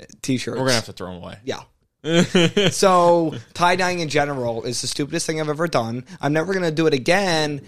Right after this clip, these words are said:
Speaker 1: and if I see anybody doing it, I don't know, I'll throw, like, an egg at you or something.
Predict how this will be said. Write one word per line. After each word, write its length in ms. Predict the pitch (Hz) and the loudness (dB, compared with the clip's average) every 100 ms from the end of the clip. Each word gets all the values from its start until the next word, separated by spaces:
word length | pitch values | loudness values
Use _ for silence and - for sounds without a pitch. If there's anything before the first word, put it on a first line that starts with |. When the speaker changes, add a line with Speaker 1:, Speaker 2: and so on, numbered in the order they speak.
| - - | -16 -8
Speaker 1:
and 100 | 143 | -2
if 100 | 151 | 0
I 60 | |
see 160 | 135 156 | 0 0
anybody 340 | 143 131 131 | 0 -2 -4
doing 340 | 120 147 139 123 | -4 -4 -4 -4
it, 280 | 117 113 - _ _ _ _ | -8 -10 -14 _ _ _ _
I 80 | 113 | -12
don't 120 | 117 | -10
know, 260 | 110 107 101 _ | -10 -16 -20 _
I'll 220 | 117 - _ | -14 -14 _
throw, 180 | - 131 | -6 -4
like, 140 | 120 - | -4 -8
an 80 | |
egg 160 | - 123 | -10 -12
at 200 | - - | -14 -14
you 120 | 110 | -12
or 100 | 104 | -12
something. 440 | - - - - | -14 -16 -4 -4